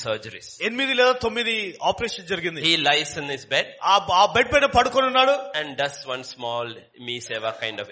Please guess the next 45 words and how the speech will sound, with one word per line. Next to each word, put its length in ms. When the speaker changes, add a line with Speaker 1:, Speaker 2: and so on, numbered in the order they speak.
Speaker 1:
agency. 440
Speaker 2:
Sorry. 180
Speaker 1:
Does 140
a 80
small 280
Me 80
Seva 220
kind 180
of 140
agency 340
Speaker 2:
ఇదిగో 220
Speaker 1:
from 160
his 180
room. 160
Speaker 2:
మీ, 80
తన 100
ఇంట్లో 240
నుంచే 320
ఒక 220
మీ 80
సేవ 240
అని 140
చిన్న 180
పని 220
చేస్తా 380
ఉన్నాడు. 260
Speaker 1:
My 140
wife 200
met 180
him 160
many 240
years, 220
prayed 320
over 200
him. 140
That's 220
how 60
she 180
met. 120
Speaker 2:
కొన్ని 240
సంవత్సరాల 480
క్రితం 300
నా 120
భార్య 220
కలిసి 320